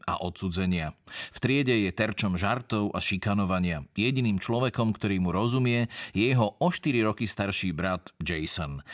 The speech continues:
Ten je naopak medzi svojimi rovesníkmi mimoriadne obľúbený. Dobre vyzerá, v škole sa mu darí a je kapitánom školského futbalového tímu. Mama oboch chlapcov je politička a otec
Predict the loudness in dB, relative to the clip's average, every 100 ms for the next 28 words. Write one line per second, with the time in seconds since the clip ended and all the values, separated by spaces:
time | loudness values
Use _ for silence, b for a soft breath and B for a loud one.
0 | B B 0 2 2 2 2 2 0 2
1 | 2 2 2 2 2 4 2 2 2 2
2 | 2 0 2 2 4 4 4 2 0 0
3 | 0 2 2 4 2 0 -2 -2 -2 0
4 | 0 0 0 2 2 0 -2 0 0 0
5 | -2 0 0 0 0 -2 B B -2 -2
6 | 0 -2 -2 -2 0 2 0 0 0 2
7 | 0 0 0 0 0 -2 0 0 0 -2
8 | -2 -4 0 0 2 0 -4 _ -18 B
9 | B B 2 4 2 2 0 2 2 2
10 | 2 2 2 0 0 2 2 0 -4 -2
11 | -2 0 -2 0 0